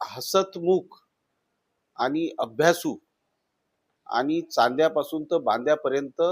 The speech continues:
संपूर्ण महाराष्ट्राची माहिती असणारा नेता, आज विमान अपघातात त्यांचा दुर्दैवी मृत्यू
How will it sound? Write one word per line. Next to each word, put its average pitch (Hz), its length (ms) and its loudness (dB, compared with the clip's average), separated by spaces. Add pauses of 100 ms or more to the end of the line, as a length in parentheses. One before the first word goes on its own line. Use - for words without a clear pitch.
(180)
संपूर्ण 156 680 -6
महाराष्ट्राची 143 720 -4
माहिती 123 440 -4
असणारा 135 380 -4
नेता, 110 320 -6 (880)
आज 127 460 6 (720)
विमान 123 400 2
अपघातात 127 560 4 (200)
त्यांचा 120 280 -4
दुर्दैवी 120 500 -4
मृत्यू 120 460 -6